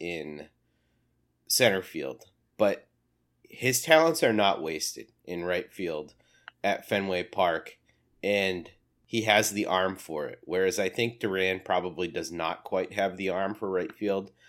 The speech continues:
at Fenway Park. And I think those two could cover up for a decent amount of what happens with Yoshida. What's your take on the outfield next year, Bob?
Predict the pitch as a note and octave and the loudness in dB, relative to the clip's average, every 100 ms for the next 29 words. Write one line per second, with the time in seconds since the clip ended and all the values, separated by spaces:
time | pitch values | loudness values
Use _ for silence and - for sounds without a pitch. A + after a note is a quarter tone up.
0 | - - _ _ G#2 - C3 A2+ A2 G#2 | -20 -20 _ _ 0 2 2 2 2 0
1 | A#2 G#2 G#2 - _ _ _ _ _ _ | 4 4 4 -2 _ _ _ _ _ _
2 | _ _ _ - A#2+ A#2+ A#2+ E3+ - B2 | _ _ _ 0 4 4 4 0 6 6
3 | A#2+ - - G#2+ G2+ F#2 - F2+ - - | 6 0 -2 0 0 -2 -4 -6 -6 -8
4 | - A2 G#2 F#2+ F#2 - - - _ _ | 0 2 4 4 4 2 -4 -20 _ _
5 | _ G2+ F#2 D#2+ - F2+ - F2+ F2 F2 | _ -2 0 -2 -6 -12 -8 -8 -4 -2
6 | F#2 - _ _ _ _ D#2+ F2+ F2 - | -2 -4 _ _ _ _ -2 -2 -2 -6
7 | - _ F2 F#2 F#2 - _ _ _ - | -16 _ -4 0 -2 -4 _ _ _ -20
8 | - G2+ - F#2 D2+ - F#2+ E2+ F2 E2+ | 0 2 2 -2 -6 -6 -6 -6 -6 -6
9 | - F2+ D#2+ D#2+ D#2+ B2 - D3+ - G2+ | -8 -8 -6 -6 -4 -4 -2 -4 -2 -2
10 | - F2 E2 D#2+ - - D#2 D#2 D#2+ D#2 | 0 -4 -2 -4 -6 -8 -10 -8 -10 -10
11 | - - - - - | -12 -14 -12 -14 -14